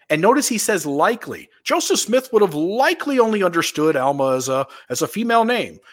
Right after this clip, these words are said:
Um, again, when we s-, choose our words carefully and recognize that this person talking is trying to manipulate the audience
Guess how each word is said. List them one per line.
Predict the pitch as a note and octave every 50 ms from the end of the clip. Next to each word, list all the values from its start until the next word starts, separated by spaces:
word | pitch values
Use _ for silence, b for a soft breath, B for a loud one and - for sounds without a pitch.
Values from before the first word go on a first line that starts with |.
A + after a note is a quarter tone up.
| B B B B B B B B -
Um, | D3 C#3+ C#3 C3+ C3+ B2+ B2 - -
again, | D3 D3 F3 G3+ G3 D#3+ C#3
when | D3 D3+ D#3
we | D#3 D#3+
s-, | D3+ - -
choose | - - - B3+ C#4 -
our | D4+ C#4+ B3+
words | G3 F#3+ F#3+ F#3+ F3+ -
carefully | - - - D#3+ D3+ D3 - - C#3 A#2 G#2 F2+ F2 G2 _ _ _ _ _ _ _ _ _ _ _ _ _ _ _ _ _ _ _ _ -
and | D3 C#3+ C3+
recognize | D3+ F3 F#3+ - G3+ E3+ E3+ D#3 D3+ C#3
that | C#3 C#3+ - - _ C3+
this | - C#3 A#2+ -
person | - - - A#3 A#3+ - - B3+ A3+
talking | - - - G3 F#3 F3+ - - C#3 C3
is | B2+ B2
trying | - - - E3 E3 E3 E3+ E3
to | - - D3
manipulate | C#3 C3+ B2+ C#3 D#3+ - - F#3 E3 D3+ C#3+ C#3 C3 -
the | - B2+ B2
audience | B2 C3+ D3+ D#3 D3+ B2 A2 G2+ G2 F2+ - - - - -